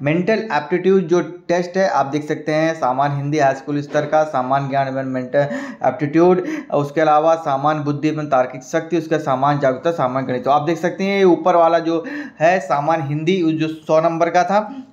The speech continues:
ठीक है। उसके अलावा अब यहाँ पे आप देख सकते हैं, जो नीचे का portion है दो सौ अंकों का, वो देख सकते हैं आप, पचास सामान्य बुद्धि, सामान्य जागरूकता पचहत्तर और पचहत्तर गणित, यानी कि कुल मिला के तीन सौ अंकों का तीन घंटे का। पहले क्या था, पहले ये अलग-अलग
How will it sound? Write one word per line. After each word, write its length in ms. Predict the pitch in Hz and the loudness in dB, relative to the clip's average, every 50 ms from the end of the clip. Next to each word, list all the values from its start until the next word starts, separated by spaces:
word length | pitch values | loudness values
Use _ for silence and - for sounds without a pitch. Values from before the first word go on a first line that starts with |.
| _ | _
ठीक 160 | 202 220 226 | 0 2 2
है। 320 | 214 - - - - - - - | 2 0 0 -4 -10 -14 -10 -8
उसके 200 | - 180 - - | -8 -4 0 2
अलावा 280 | 233 220 202 208 214 220 | 4 4 6 6 4 4
अब 360 | 196 - - 196 226 233 220 | 2 0 0 0 0 0 0
यहाँ 200 | 220 208 202 202 | 0 0 2 0
पे 140 | 202 208 208 | 2 2 2
आप 180 | 190 180 180 170 | 2 2 2 0
देख 180 | 151 165 156 | -2 -6 -6
सकते 220 | - 165 156 156 185 | -4 -6 -6 -6 -6
हैं, 80 | 185 | -4
जो 40 | 196 | -2
नीचे 460 | 180 160 156 160 175 165 - 240 233 | -2 -2 -2 -2 -2 -2 0 0 2
का 380 | 214 220 208 180 - - - - - - | 2 2 2 0 -2 -8 -16 -20 -14 -6
portion 300 | 160 160 165 156 - 170 | -2 -2 -2 0 -2 -2
है 460 | 156 151 160 185 185 - - - - - - | 0 2 2 2 0 -2 -6 -8 -8 -6 0
दो 220 | 147 170 196 208 208 | 2 2 4 4 4
सौ 80 | 214 | 2
अंकों 320 | 196 180 180 180 175 170 151 | 2 0 0 -2 -2 -2 0
का, 480 | 175 180 202 208 - - - - - - | 2 2 2 0 -2 -4 -10 -14 -14 -6
वो 200 | 131 156 220 247 | 0 2 2 2
देख 160 | 214 214 202 | 2 2 0
सकते 300 | 214 190 180 180 - 175 | 0 -2 -4 -4 -4 -4
हैं 60 | 170 170 | -2 0
आप, 200 | 175 185 185 - | 0 0 0 -2
पचास 260 | 170 151 165 170 175 170 | -2 0 2 2 2 2
सामान्य 420 | - 147 135 131 139 147 156 160 | 0 -2 0 0 0 0 -2 -2
बुद्धि, 340 | 156 156 151 147 156 190 185 | -2 -4 -4 -2 -2 -4 -4
सामान्य 440 | - - 139 127 131 135 143 143 139 | -2 -2 -2 -2 0 0 -2 -2 0
जागरूकता 260 | 131 127 127 127 147 139 | -2 -2 -2 -2 -4 -4
पचहत्तर 540 | - 135 127 127 135 131 - - 202 214 | -4 -4 -4 -4 -6 -6 -2 0 2 2
और 400 | - - 135 135 139 151 147 151 - | 2 2 2 4 4 4 4 2 -2
पचहत्तर 340 | 139 123 131 127 - 143 135 | -6 -6 -6 -4 -4 -6 -6
गणित, 260 | 127 120 123 120 113 | -4 -6 -6 -6 -6
यानी 180 | 127 143 151 147 | -6 -6 -6 -6
कि 80 | 151 | -8
कुल 200 | 156 - 165 160 | -4 -2 0 2
मिला 240 | 160 160 160 151 151 | 2 4 4 4 4
के 180 | 151 175 196 196 | 2 2 -2 -2
तीन 480 | 196 330 330 311 - - 160 180 190 | -4 -6 -8 -10 -4 0 2 2 2
सौ 120 | 175 196 185 | 4 2 2
अंकों 220 | 170 151 170 170 | 2 2 0 2
का 120 | 175 196 190 | 2 2 2
तीन 360 | 196 190 - 165 165 165 151 | 0 0 0 0 2 2 2
घंटे 300 | 135 127 127 123 127 123 | 0 0 0 0 0 0
का। 100 | 123 120 - - - - _ - | 0 0 -2 -4 -12 -14 _ 0
पहले 340 | 170 175 180 208 247 262 - | 2 2 4 4 2 2 2
क्या 220 | 208 196 160 156 | 4 4 2 2
था, 180 | - 147 160 185 196 - - - - _ _ _ - | 2 2 0 0 -2 -4 -12 -18 -20 _ _ _ -2
पहले 240 | 160 165 165 185 185 | 0 0 2 2 2
ये 360 | 180 175 180 175 - - - 143 | 2 2 0 -2 -6 -6 -4 -2
अलग-अलग 600 | 147 151 147 139 135 135 139 139 139 - - | 0 0 0 0 0 -2 -2 -2 -4 -8 -14